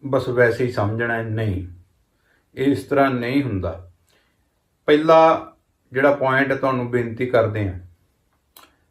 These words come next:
ਜਿਹੜਾ ਤੁਹਾਡਾ ਆਸਨ ਹੈ, ਬਿਲਕੁਲ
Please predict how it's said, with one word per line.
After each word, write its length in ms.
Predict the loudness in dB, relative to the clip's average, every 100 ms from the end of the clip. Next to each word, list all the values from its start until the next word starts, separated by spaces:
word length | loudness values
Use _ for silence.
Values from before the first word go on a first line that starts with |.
| -12
ਜਿਹੜਾ 280 | -2 2 4
ਤੁਹਾਡਾ 380 | 4 2 4 4
ਆਸਨ 480 | 4 0 -2 -4 -4
ਹੈ, 440 | -6 -8 -12 -20 _ _ _ _ _ _ _ _ _ _ _ _ _ _ _ _ _ _ _ _
ਬਿਲਕੁਲ 920 | -6 -2 0 -2 2 4 4 2 -2